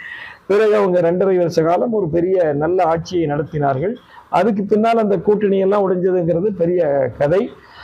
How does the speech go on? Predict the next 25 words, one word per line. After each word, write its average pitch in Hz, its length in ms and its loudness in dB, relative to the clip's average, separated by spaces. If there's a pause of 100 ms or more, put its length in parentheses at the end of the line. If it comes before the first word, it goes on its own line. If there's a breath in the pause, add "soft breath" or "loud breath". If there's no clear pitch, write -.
(200 loud breath)
ஆனா 180 240 0
நம்ம 170 220 0
நாட்டுல 214 520 0
முதல் 180 300 2
முதலாக 170 640 0
மனித 190 460 -2
உரிமைகள் 175 520 -2
பெரிய 185 300 0
அளவுக்கு, 165 640 0 (460 loud breath)
அஹ், 135 640 2 (300)
அஹ், 131 380 0 (140)
தடை 180 260 0
செய்யப்பட்ட 160 560 0
போது, 139 440 0 (420 loud breath)
சுதந்திர 214 500 0
இந்தியாவுல 190 500 2
அவசர 190 520 2
நிலை 175 280 2
பிரகடனம் 165 500 0
செய்யப்பட்ட 147 560 0
போது, 139 320 2
முதல் 196 360 0
முறையாக 185 500 0
அரசியலமைப்பு 185 960 0
சட்டமே 196 640 0